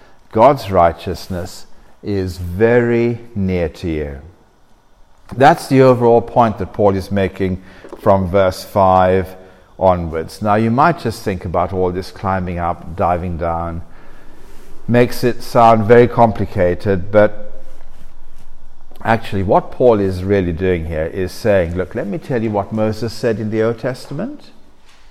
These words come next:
Let me tell you that people didn't hear what he said properly.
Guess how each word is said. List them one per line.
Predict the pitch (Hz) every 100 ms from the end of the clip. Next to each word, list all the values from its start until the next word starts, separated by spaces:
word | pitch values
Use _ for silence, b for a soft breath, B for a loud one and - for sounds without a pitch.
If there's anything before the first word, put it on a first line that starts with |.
| - - _ - - - - _ b b b b b b b -
Let | 127
me | 135 120
tell | - 117
you | 107
that | 101 101
people | 117 107 107 104
didn't | 98 107 101 101
hear | - - 110 107
what | 95 92
he | 101
said | 92 - 98 90
properly. | - 92 - 101 170